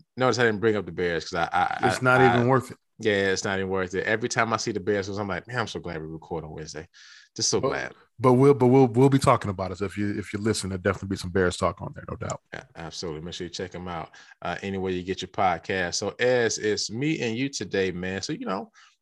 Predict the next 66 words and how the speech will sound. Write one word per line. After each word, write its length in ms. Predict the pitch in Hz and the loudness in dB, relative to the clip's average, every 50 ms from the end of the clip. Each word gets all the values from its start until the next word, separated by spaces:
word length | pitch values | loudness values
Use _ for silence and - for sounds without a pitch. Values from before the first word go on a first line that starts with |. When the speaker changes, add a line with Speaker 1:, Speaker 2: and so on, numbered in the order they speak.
| - - | -4 -2
Speaker 1:
I, 240 | - - - - - | 0 0 0 2 2
I, 180 | - 90 - - - _ _ _ _ - | 4 4 4 2 -2 _ _ _ _ -10
I, 120 | - - - - - | -10 -10 -8 -6 -8
I'm 100 | - 202 | -6 -4
feeling 260 | - 359 370 339 302 | -2 -2 -2 0 0
very 160 | - - - | 0 0 0
Christmassy, 480 | - - 320 - - 131 - - 110 92 | 0 0 -2 0 0 -2 -2 -2 -4 -4
man. 240 | 98 101 110 117 | -4 -4 -6 -4
You 80 | 131 143 | -4 -4
know 60 | 151 | -4
what 60 | 151 | -4
I'm 60 | 151 147 | -4 -4
saying? 300 | - 151 151 151 156 147 | -4 -4 -2 0 0 0
A-, 120 | 131 117 | 0 2
as 440 | - 131 131 120 - 131 127 120 117 | 2 0 0 0 0 0 -2 -2 -4
I 20 | |
go 160 | 110 123 123 | -4 -4 -4
to 60 | 104 101 | -4 -2
church, 360 | - - 156 151 135 - - | 2 4 4 4 4 2 0
you 100 | 127 117 | 0 2
know, 60 | 113 | 4
Speaker 2:
Tis 200 | 131 143 143 139 | 4 4 4 4
Speaker 1:
pro- 100 | 120 123 | 2 0
Speaker 2:
the 80 | 143 127 | 0 0
season. 500 | - - 151 147 139 120 95 90 82 - _ - - | 2 4 4 4 4 2 0 -4 -12 -18 _ -8 -2
Speaker 1:
Hey, 160 | - 127 151 | 2 2 2
man, 300 | 151 147 143 143 147 151 | 2 2 0 -2 -2 -2
you 60 | 151 | -2
know, 200 | 143 139 143 143 | -2 0 -2 -2
we 140 | 139 143 156 | -2 -4 -4
play 200 | 156 156 160 156 | 0 2 2 2
some 120 | 156 - | 2 0
Christmas 320 | - - 165 160 156 143 135 | 0 0 0 2 0 -2 -2
music 240 | 156 160 151 151 151 | -2 0 0 2 0
at 80 | 139 | 0
family 260 | - 160 156 156 156 | 0 0 0 0 0
night 200 | 156 156 147 147 | 0 -2 -2 -4
tonight. 400 | - 143 143 139 143 147 - - _ _ _ _ - 113 | -6 -6 -2 -2 0 0 -2 -4 _ _ _ _ -16 -12
Speaker 2:
All 60 | 107 | -10
right. 140 | 107 104 107 | -8 -4 0
Speaker 1:
Uh, 520 | 123 127 131 127 123 123 123 123 139 143 151 - _ _ - | 2 2 4 4 2 2 2 0 -2 -4 -6 -8 _ _ -6
you 100 | - 139 | -4 -2
know, 100 | 135 127 | 0 0
we 100 | 127 139 143 | 2 0 0
would 100 | 139 - | 0 2
talk, 300 | - 147 139 131 - - | 4 4 4 2 0 -2
people 200 | - 156 143 143 | -2 0 2 2
like, 180 | 143 139 139 | 2 2 2
"Yeah, 220 | 147 147 139 135 143 | 0 -2 -4 -2 -2
I 40 | 151 | 0
don't 140 | 156 156 156 | 0 0 0
feel 140 | 156 156 | -2 -2
Christmassy." 420 | 156 - 165 156 - 139 120 - 107 | 0 0 0 0 0 -2 -6 -6 -8
As 100 | 95 - | -6 -4
soon 80 | 135 | -2
as 60 | 127 131 | -2 -2
I 20 | |
put 160 | - - 143 | 0 2 2
it 80 | 139 135 | 2 4
on, 200 | 127 113 101 95 | 2 2 2 2
everybody's 380 | 107 123 123 117 117 117 120 | 0 0 0 0 0 0 0
singing 200 | - - 127 123 120 | -2 -2 -2 -2 -2
their 60 | 123 | -2
Christmas 320 | 120 - 117 - - 92 | -2 -4 -6 -4 -6 -6
songs, 260 | - 104 95 90 85 90 | -6 -4 -4 -4 -4 -4
right? 280 | 98 104 113 120 - | -2 -2 -2 -4 -6